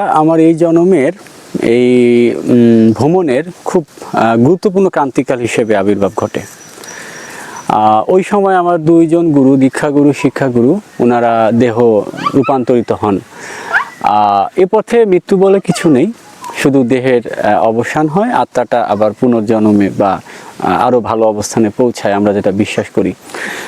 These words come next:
তো ওনারা চলে যাওয়ার পরে জাগতিকভাবে একটু সংকটের ভিতরে আমরা নিমজ্জিত হয়ে গেলাম।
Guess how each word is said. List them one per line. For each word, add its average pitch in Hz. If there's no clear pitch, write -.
তো 165
ওনারা 190
চলে 196
যাওয়ার 202
পরে 202
জাগতিকভাবে 175
একটু 156
সংকটের 143
ভিতরে 131
আমরা 113
নিমজ্জিত 113
হয়ে 98
গেলাম। 95